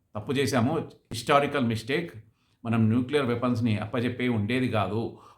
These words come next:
ఒకవేళ అదే న్యూక్లియర్ వెపన్స్ కనుక మన దగ్గర ఉండి ఉంటే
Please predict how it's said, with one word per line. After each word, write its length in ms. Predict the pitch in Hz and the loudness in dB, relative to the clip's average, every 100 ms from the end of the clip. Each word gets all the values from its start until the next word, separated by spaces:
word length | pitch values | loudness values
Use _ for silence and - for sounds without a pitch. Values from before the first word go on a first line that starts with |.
| 131 | -4
ఒకవేళ 380 | 123 135 156 175 | 2 6 8 8
అదే 300 | 131 175 226 | 6 6 4
న్యూక్లియర్ 420 | 208 - 165 131 | 4 0 -2 -2
వెపన్స్ 300 | 123 131 110 | -2 -4 -4
కనుక 240 | 113 110 | -4 -2
మన 240 | 110 107 104 | -2 0 -2
దగ్గర 240 | 107 151 | -2 0
ఉండి 260 | 139 117 113 | 2 2 2
ఉంటే 580 | 107 110 110 113 - | 0 0 -2 -2 -4